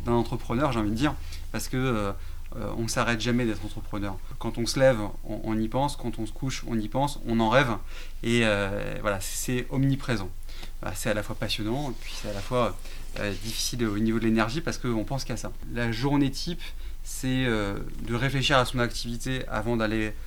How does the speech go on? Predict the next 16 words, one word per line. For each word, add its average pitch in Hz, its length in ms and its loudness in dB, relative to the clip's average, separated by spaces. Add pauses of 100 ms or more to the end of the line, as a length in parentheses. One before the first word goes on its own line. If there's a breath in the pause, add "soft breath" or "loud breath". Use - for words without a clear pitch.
(220 loud breath)
euh, 107 140 -4
au 113 120 -2
bureau. 123 420 2 (240)
Qu'est-ce - 160 -2
qu'on 123 140 -2
va 110 140 2
pouvoir - 720 -2
faire ? 135 380 2 (280)
Comment 127 180 0
on - 20 2
va 123 80 6
pouvoir 117 260 2
l'organiser ? 117 560 4 (160)
Le 120 120 0
métier 139 260 2
d'entrepreneur, 135 720 0